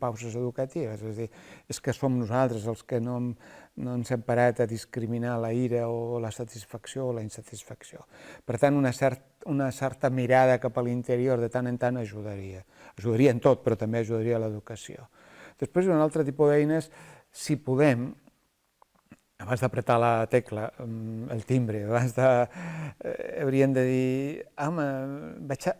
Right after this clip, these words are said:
a fruir una mica, eh, ja sé que serà una mena de, d'autoconvenciment raro, però no vaig a suportar fills, vaig a mirar, a veure si puc dis-,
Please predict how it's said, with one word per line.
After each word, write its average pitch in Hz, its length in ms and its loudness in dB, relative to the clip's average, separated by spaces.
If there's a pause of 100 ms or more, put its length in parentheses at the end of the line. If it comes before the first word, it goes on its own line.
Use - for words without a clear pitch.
(120)
a 160 120 -4
fruir 135 420 0
una 131 160 2
mica, 131 340 4
eh, 143 560 -2
ja 127 80 -2
sé 147 140 -6
que 147 100 0
serà 135 240 0
una 135 140 2
mena 131 220 2
de, 131 260 4
d'autoconvenciment 127 1200 0
raro, 131 360 -4
però 131 240 0 (460)
no 143 180 0
vaig 147 260 2
a 127 80 -2
suportar 123 480 -4
fills, 107 340 -8
vaig 123 200 -2
a 127 60 -2
mirar, 131 280 -2
a 165 180 -4
veure 143 200 0
si 139 140 -6
puc 135 220 -6
dis-, - 280 -6